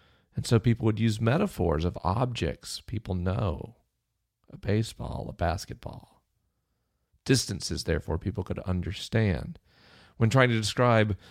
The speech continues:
the precise angle with which Apollo thirteen and other Apollo capsules would have to use to re-enter the Earth's atmosphere, they would describe the, the size of this opening as at scale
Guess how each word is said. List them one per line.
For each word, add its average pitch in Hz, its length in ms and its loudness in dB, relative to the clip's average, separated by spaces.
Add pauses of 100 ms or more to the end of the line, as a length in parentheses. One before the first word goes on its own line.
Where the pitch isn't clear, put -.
(240)
the 117 220 6
precise 117 640 2
angle 98 500 2
with 78 220 -2
which 85 180 -2
Apollo 82 460 0
thirteen 90 480 -2
and 90 100 0
other 95 300 2
Apollo 82 440 0
capsules 80 520 -6
would 60 100 -6
have 73 160 -4
to 69 80 -10
use 67 280 -6
to - 120 -10
re-enter 82 480 -2
the 80 120 0
Earth's 78 160 0
atmosphere, 82 600 -2 (640)
they 98 140 8
would 101 160 6
describe 101 640 4
the, 95 220 4 (380)
the 92 460 2 (320)
size 92 680 2
of 82 140 0
this 87 180 -2
opening 71 420 -2
as - 240 -8 (340)
at - 200 -4
scale 65 640 0